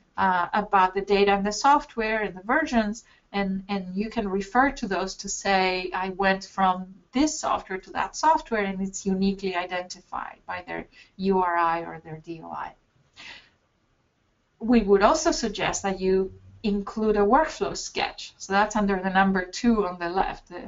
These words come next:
number two circle. So a workflow sketch would help you capture the high-level data flow. And we were showing how you can look at all the command lines and start to stitch together this general data flow that you have across your software components.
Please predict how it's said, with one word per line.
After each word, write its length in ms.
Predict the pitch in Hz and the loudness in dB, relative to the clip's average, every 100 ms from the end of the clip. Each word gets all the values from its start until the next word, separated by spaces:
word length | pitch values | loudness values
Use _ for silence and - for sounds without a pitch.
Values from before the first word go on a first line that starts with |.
| 185 | -4
number 240 | 190 185 | -2 -2
two 200 | 185 - | -12 -2
circle. 460 | 339 - - - - | -2 -2 -10 -12 -14
So 400 | - - 185 180 - - _ | -8 0 0 0 -8 -20 _
a 40 | |
workflow 460 | 202 233 269 - 214 | 4 4 4 -2 -6
sketch 460 | - 208 202 196 196 | -4 0 0 0 -6
would 140 | 175 | -6
help 360 | - 190 190 208 | -4 -6 -6 -2
you 320 | 196 196 190 - _ | 0 -2 -6 -20 _
capture 480 | - 240 269 - 208 | 0 0 2 -4 -4
the 120 | 190 | -4
high-level 580 | 180 196 190 190 190 185 | -4 -2 2 2 0 -2
data 320 | 185 175 180 | -2 -2 -4
flow. 260 | - 180 165 | -8 -14 -14
And 120 | 165 | -10
we 140 | 190 185 | -8 -8
were 320 | - - - | -8 -8 -12
showing 540 | - - 185 185 185 185 | -14 -2 -2 -2 -6 -10
how 460 | - 185 180 175 175 - _ - | -6 -2 0 0 -4 -20 _ -8
you 160 | 196 | -8
can 260 | - 185 175 | -6 -10 -6
look 260 | 175 196 | -4 -2
at 120 | 185 170 | -2 -2
all 120 | 175 | -2
the 100 | 175 | -4
command 440 | - 175 208 214 | -8 2 4 4
lines 460 | 208 202 196 190 185 | 6 6 4 0 -6
and 100 | 175 | -10
start 300 | - 214 214 | 0 -2 0
to 80 | 190 | -10
stitch 460 | - 247 247 - | -6 -6 -6 -8
together 540 | 202 202 214 202 180 180 | -10 2 2 4 0 -4
this 200 | 180 - | -10 -6
general 380 | 185 180 175 | -6 -4 -8
data 280 | 170 185 175 | -6 -6 -4
flow 320 | 180 - 180 | -6 -6 -4
that 140 | 175 170 | -4 -4
you 100 | 170 | -6
have 460 | - 220 214 196 - | -4 -2 0 0 -4
across 480 | - - 180 180 | -10 -2 0 0
your 120 | 170 170 | -6 -10
software 500 | - 170 170 180 180 | -2 -2 -2 -14 -14
components. 640 | 165 165 170 - - | -14 -8 -8 -8 -16